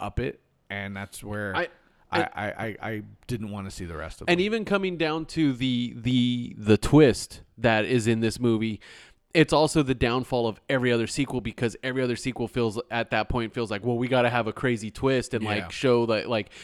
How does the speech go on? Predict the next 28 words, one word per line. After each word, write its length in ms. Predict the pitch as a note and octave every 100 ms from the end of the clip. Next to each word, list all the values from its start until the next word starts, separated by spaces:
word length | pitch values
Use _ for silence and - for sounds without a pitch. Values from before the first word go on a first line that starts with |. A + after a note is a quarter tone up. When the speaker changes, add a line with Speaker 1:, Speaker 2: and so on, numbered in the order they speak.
| -
Speaker 2:
so 140 | - A#2
we, 80 |
how 140 | A#2 A#2
do 60 | A#2+
we 120 | A#2+
top 300 | - A2 -
that? 340 | B2 G#2+ E2+
How 140 | - A2+
do 60 |
we 100 | A2
top 260 | G#2+ A2 -
this? 240 | C3 G#2+
How 120 | A#2
do 60 | A2+
we 80 | A2+
top 280 | A2+ A2 -
this?" 200 | B2+ -
And 160 | D#3+ C#3
then 320 | F#3 F3 C#3+ - - - - _ - - _ _
also 360 | - D#3 D3+ D#3
the 140 | C#3
fact 260 | C3 D3 C#3+
that 140 | C3+
you, 280 | B2+ C3 B2+ A2+
I 60 |
mean, 200 | B2+ B2+ -
uh, 200 | C3 C#3
uh, 180 | - E2